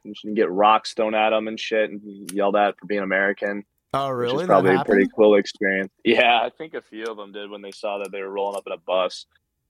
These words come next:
Speaker 1: Some guys
Speaker 2: Really?
Speaker 1: got pel-, got hit with rocks and told 'em to get out of there, but
Speaker 2: Huh, I thought it
Speaker 1: nothing
Speaker 2: was,
Speaker 1: too crazy.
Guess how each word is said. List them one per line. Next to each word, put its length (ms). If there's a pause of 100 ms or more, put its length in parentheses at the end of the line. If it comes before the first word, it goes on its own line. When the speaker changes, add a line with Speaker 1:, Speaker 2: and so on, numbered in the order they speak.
(180)
Speaker 1:
Some 220
guys 260
Speaker 2:
Really? 100
Speaker 1:
got 240
pel-, 280 (320)
got 200
hit 120
with 120
rocks 320
and 80
told 160
'em 60
to 40
get 140
out 180
of 60
there, 200
but 380
Speaker 2:
Huh, 240
I 120
thought 20
it 20
Speaker 1:
nothing 220
Speaker 2:
was, 140
Speaker 1:
too 180
crazy. 600